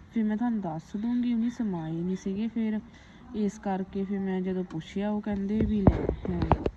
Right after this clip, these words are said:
ਸ-, ਹਜੇ ਨਹੀਂ ਅਸੀਂ ਸਮਾਏ ਹੈਗੇ, ਵੀ ਤੁਸੀਂ ਸੀ ਦਿਓ।"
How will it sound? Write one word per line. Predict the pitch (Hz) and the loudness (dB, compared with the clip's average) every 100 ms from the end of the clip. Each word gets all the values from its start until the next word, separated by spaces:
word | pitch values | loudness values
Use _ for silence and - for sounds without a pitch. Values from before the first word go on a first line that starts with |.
| - - - - - - - | -8 -20 -20 -20 -20 -20 -12
ਸ-, | 226 196 190 190 | -6 -2 0 0
ਹਜੇ | 180 175 | 0 0
ਨਹੀਂ | 175 208 | 0 -2
ਅਸੀਂ | 202 | -4
ਸਮਾਏ | 190 202 185 170 160 | -4 -4 -2 -2 -2
ਹੈਗੇ, | 180 175 208 | -2 -2 -2
ਵੀ | 226 | -2
ਤੁਸੀਂ | 226 196 180 | -2 -4 -4
ਸੀ | 170 180 160 151 | -2 -2 -2 0
ਦਿਓ।" | 156 | -2